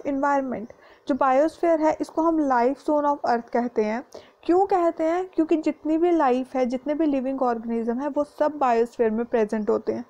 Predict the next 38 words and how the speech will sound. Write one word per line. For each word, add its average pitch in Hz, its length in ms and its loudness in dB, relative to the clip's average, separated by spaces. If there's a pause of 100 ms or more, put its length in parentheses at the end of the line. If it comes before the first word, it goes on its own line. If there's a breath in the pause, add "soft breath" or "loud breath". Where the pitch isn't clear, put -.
(360 loud breath)
बाकी 240 280 -2
के 370 140 0
जो 359 120 2
हमने 359 260 0
तीन 277 400 -2
component 311 500 -2
के - 100 -4
बारे 269 220 0
में 254 100 -2
पढ़ा, 240 360 0 (320 loud breath)
वो 294 120 0
तीनों 320 320 2
के 320 80 -4
तीनों 320 280 0
नॉन 233 340 2
लिविंग 269 360 -2
हैं, 311 120 0
वहाँ 277 240 -2
पर 285 100 -6
कोई 277 320 2
life 294 280 0
exist 269 440 -4
नहीं 277 240 -2
करती, 277 400 0 (300 loud breath)
सिर्फ 320 300 0
एक 277 220 2
ही 370 160 2
sphere 277 380 0
में 247 120 0
life 226 240 0
exist 220 340 -4
करती 226 380 0
है, 294 160 -2 (260 loud breath)
जिसको 233 240 -2
हम 311 220 0 (200)
biosphere 226 540 2
कहते 262 360 -2
हैं। 214 240 -6